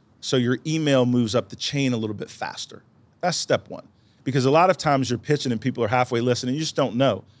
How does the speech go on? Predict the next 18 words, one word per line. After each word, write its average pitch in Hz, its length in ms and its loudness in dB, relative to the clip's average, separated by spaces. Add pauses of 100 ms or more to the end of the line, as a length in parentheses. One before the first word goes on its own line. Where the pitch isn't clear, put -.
(140)
But 123 100 -4
that 127 160 0
power 175 220 4
of 139 80 2
recommendation 117 600 0
is 104 80 -4
super - 220 -10
important. - 360 -14
So 147 80 2
that's 151 180 2
number 151 180 4
one 110 420 4
in 113 160 -2
terms 110 340 -4
of 104 240 2 (300)
that 117 200 0
network 117 460 0
effect. - 380 -16